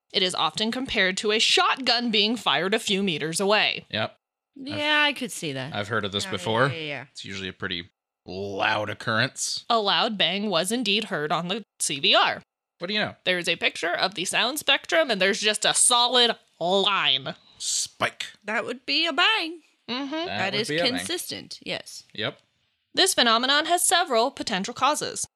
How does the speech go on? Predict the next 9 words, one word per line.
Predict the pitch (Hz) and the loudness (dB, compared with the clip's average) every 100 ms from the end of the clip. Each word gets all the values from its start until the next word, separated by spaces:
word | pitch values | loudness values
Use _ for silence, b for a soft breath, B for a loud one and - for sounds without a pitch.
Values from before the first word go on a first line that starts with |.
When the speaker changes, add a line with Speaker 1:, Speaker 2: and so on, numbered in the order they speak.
| _ _ - | _ _ -2
Speaker 1:
Disruption | 247 254 240 320 339 | 2 2 2 2 0
of | 339 | 0
fuel | - 233 214 226 | 0 0 2 2
or | 196 226 | 2 2
failure | - 202 214 233 233 | 4 2 4 2 2
of | - 196 180 196 | 2 2 2 0
stall | - 226 | 2 2
protection | - 220 262 262 220 | 0 -2 -2 -2 -4
devices. | 180 - 85 196 220 - | -2 -2 -2 -4 -6 -8